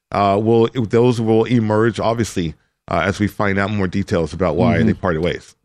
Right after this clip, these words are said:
Speaker 2: For now, again, the report with John Robinson being fired as Titans G M, it will be Ryan Cowden, who's the current V P of player personnel, taking over as G M for the rest of the season. If that's the direction, though, you're looking at, Mike, it can't just be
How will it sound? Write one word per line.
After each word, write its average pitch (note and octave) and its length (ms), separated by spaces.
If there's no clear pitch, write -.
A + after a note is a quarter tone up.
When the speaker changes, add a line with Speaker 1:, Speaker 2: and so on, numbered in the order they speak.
Speaker 2:
For B2+ 340
now, C3+ 340
again, B2 240
the A#2 80
report A#2 320
with G#2+ 220
John G#2+ 240
Robinson A2+ 420
being F#2+ 160
fired B2+ 460
as G#2+ 340
Titans A#2 360
G G#2+ 240
M, B2+ 120
it G2+ 60
will A2+ 80
be G#2+ 140
Ryan G#2+ 320
Cowden, D3 420
who's B2 140
the G2+ 60
current A2+ 240
V G#2+ 140
P G#2+ 200
of F#2 80
player A2 200
personnel, G#2 460
taking G2 340
over A2+ 220
as F#2 100
G F#2+ 220
M G#2 180
for C3+ 100
the B2 80
rest A#2+ 180
of - 60
the G2 80
season. A2 500
If D#3 140
that's C4 340
the D3+ 120
direction, D#3 460
though, C#3 160
you're C3 220
looking C#3+ 260
at, B2+ 100
Mike, B2+ 180
it G#3 100
can't F4+ 260
just - 240
be D3 320